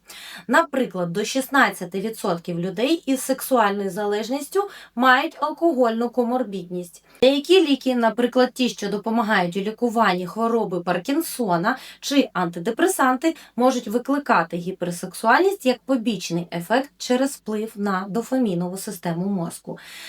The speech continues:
Це не означає, що всі, хто п'є чи приймає ліки, стають залежними, але це фактор ризику, особливо при комбінації з іншими причинами.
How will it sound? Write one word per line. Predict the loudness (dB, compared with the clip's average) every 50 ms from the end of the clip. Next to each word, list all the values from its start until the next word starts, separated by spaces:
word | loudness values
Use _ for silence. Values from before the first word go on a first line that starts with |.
| -18 -18 _
Це | -4 0 2 2 2 2 0
не | 0 0 2 2
означає, | 2 2 2 0 0 2 2 2 4 4 2 0
що | 0 0 -2 -2
всі, | -2 -2 -4 -4 -6
хто | -4 -4 -4 -4
п'є | -4 -2 -4 -4 -4 -4
чи | -4 -6 -8
приймає | -6 -4 -4 -2 -2 0 0 0 0
ліки, | 0 -2 -2 0 0 0
стають | 0 0 -2 -2 0 0 0 -2 0
залежними, | 0 0 0 0 0 -2 -2 -2 -2 -2 0 0 -2 -4 -8 -14 -20 -8 -2
але | 2 2 2 4 2 0 0 -2 -4 -6
це | -6 -4 -4
фактор | 0 0 0 0 0 -2 -6 -6 -6 -6 -4
ризику, | -4 -4 -4 -4 -6 -8 -4 0 2 2 2 0 -6 -10 -4
особливо | -2 -2 0 0 0 -2 0 0 0 -2 0 0 0 0 0
при | -2 -2 -4 -2 -2 0 0 -2
комбінації | -2 -4 -4 -4 -2 -4 -2 -2 -2 -2 -2 -4 -4 -2 0 0 0
з | 0 -2 -8 _
іншими | -4 -4 -4 -4 -6 -6 -6 -6 -6 -6
причинами. | -8 -10 -14 -12 -10 -6 -4 -2 -2 -2 -2 -2 -4 -6